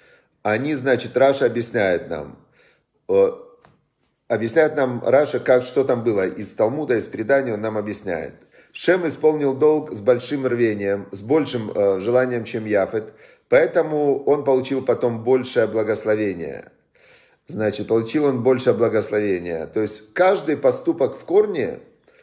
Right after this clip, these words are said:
вот есть корневые поступки, да, вот, к-, которые закладывают на всю жизнь. У человека корни — это его качество, качество его характера.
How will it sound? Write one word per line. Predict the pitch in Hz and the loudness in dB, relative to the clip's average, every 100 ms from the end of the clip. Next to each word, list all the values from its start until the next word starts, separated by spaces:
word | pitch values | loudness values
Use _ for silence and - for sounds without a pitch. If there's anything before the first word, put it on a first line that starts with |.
| _ | _
вот | 107 107 | -2 0
есть | 147 139 | -2 0
корневые | 139 131 151 151 139 | 0 2 0 0 2
поступки, | 113 101 104 92 87 | 0 -2 -4 -6 -4
да, | 90 160 | 0 2
вот, | 160 113 - - | 2 0 -2 -8
к-, | - 104 | -4 -4
которые | - - 135 120 | -2 -2 2 0
закладывают | 107 123 120 139 135 127 113 107 101 | 2 0 4 4 4 2 0 0 -2
на | 113 113 | -4 -6
всю | - 139 | -6 -8
жизнь. | 123 147 131 123 - _ | -4 -4 -6 -12 -18 _
У | 117 | -8
человека | - 180 208 147 | 0 2 2 0
корни — | 165 175 151 | 0 0 0
это | 123 123 | 0 2
его | 123 | 0
качество, | 127 127 107 95 - - - | 2 2 2 0 -8 -6 -2
качество | 135 131 - 123 | 0 0 0 0
его | 113 | 0
характера. | 107 107 95 - - - | 2 2 0 -2 -10 -12